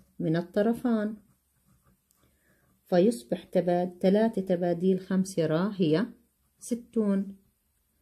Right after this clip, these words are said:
على ثلاث، على ثلاث، فتباديل خمسة فاصلة را هي عشرون. نبدأ بالخمسة. خمسة ضرب أربعة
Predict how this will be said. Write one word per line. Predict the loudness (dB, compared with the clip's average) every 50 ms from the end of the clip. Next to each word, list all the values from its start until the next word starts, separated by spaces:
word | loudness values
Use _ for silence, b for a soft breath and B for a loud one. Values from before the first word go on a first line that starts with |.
| _ _ _ _ _ _ _ _
على | -4 0 2 2 2 2 0
ثلاث، | 0 -2 -2 0 0 0 0 0 0 0 0 0 -2 -4 -8 -10
على | -6 -2 -2 0 0 -2 -4 -6 -8
ثلاث، | -8 -6 -6 -4 -2 -2 -2 -2 -2 -4 -6 -12 -20 -20 _ _ _ _ _ _ _ _ _ _ _ _ _ _ _ _
فتباديل | -8 -6 -4 -4 -4 -2 0 0 0 0 0 0 0 2 2 2 0 -2
خمسة | -4 -4 -2 -2 -2 -2 -2 -2 -2
فاصلة | -2 0 0 -2 -2 -2 -4 -4 -2 0 0
را | 2 2 2 2 2 0 0 -2 -6 -12 _ _ _ _
هي | -2 0 2 2 2 0 -4 -8 _ _ _ _ _ _ _ _ _ _ _ _ _ _ _ _ -6
عشرون. | -4 -4 -4 -4 -4 -2 0 2 2 2 0 0 -4 -8 _ _ _ _ _ _ _ _ _ _ _ _ _ _ _ _ b b b b b b b b b b b _ -2
نبدأ | 0 0 0 0 0 -2 -2 -2 -2
بالخمسة. | 0 0 0 0 0 -2 -4 -2 -4 -6 -8 -8 -10 -10 -12 _ _ _ _ _ _ _ _ _ _ _ _ _ _ _ _ _ _ _ _ _ _ _ _ _ 0
خمسة | 2 2 2 2 0 0 2 2 2
ضرب | 2 2 0 -2 -2 -4 -4
أربعة | -2 0 0 0 0 0 -2 -2 -2 -2